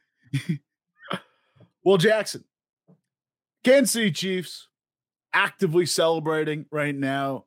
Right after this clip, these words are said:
Their parade buses are going around Kansas City. The losing team, Jackson,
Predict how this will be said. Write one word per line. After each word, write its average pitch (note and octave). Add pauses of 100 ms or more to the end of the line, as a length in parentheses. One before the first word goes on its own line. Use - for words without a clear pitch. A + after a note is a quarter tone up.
Their D3+
parade D3
buses C3+
are A#2+
going D3
around C3 (680)
Kansas C#3
City. B2 (1300)
The C3+
losing F#3+
team, A2+
Jackson, A2+